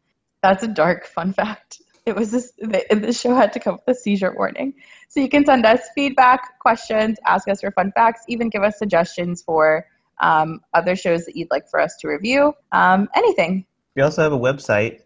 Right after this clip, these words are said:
Speaker 2: if you wanna keep up with our posts, the pilot podcast dot com. That's where you'll find links to get our podcast.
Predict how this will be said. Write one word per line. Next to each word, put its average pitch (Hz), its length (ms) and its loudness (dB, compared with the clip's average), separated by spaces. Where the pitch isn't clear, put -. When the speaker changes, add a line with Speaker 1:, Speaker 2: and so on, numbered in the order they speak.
Speaker 2:
if - 60 -18
you 120 60 -4
wanna 117 180 0
keep 131 280 -6
up 117 180 -2
with 113 240 -6
our 101 140 -4
posts, - 640 -10
the 131 160 -4
pilot 117 380 2
podcast 113 500 -2
dot 104 220 -2
com. 98 420 -8
That's 117 240 -4
where 127 100 -2
you'll 117 240 -2
find 113 380 0
links 127 380 -6
to - 140 -12
get 110 280 -4
our 107 260 4
podcast. 117 500 -2